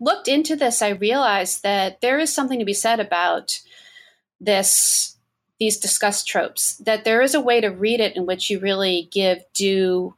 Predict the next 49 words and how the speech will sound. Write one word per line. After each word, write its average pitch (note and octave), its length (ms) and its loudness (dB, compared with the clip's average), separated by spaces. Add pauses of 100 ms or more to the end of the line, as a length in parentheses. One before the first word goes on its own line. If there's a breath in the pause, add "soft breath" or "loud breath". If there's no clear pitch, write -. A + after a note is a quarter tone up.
(120)
credit F3+ 480 2
or E3 120 0
due F#3 360 -2
respect - 580 -4
to - 80 -6
the F3 120 -2
fact E3+ 320 -2
that F#3 120 -6
these F#3 200 -2
texts D4 280 -2
are C#4+ 60 -2
trying A#3 220 -2
to G#3 80 0
get F3+ 160 0
a D#3+ 40 0
reaction F#3+ 400 0
out - 160 -4
of - 100 -10
us. - 380 -2 (320 loud breath)
You G3+ 80 0
know, G3+ 60 2
I G3 60 0
call G3+ 260 2
it G3+ 100 2
a F#3+ 80 0
vomitive G3 680 0
response, - 640 -2
right? F3+ 340 0
They're G3+ 100 0
trying A#3+ 240 0
to B3 80 0
get A#3 160 4
a G3+ 40 -2
rise C4+ 360 4
out A3+ 160 2
of F#3+ 120 0
us, F3+ 220 2
literally. A3 640 2 (600 loud breath)
And A#3+ 260 0
that A#3+ 240 6 (140)
this C#4+ 260 2
is D4 180 0
not A#3+ 300 2
something B3 480 -2
with, G#3 240 -4
that B3+ 160 0
this D4 180 0
actually A#3+ 720 -2
is G#3 720 0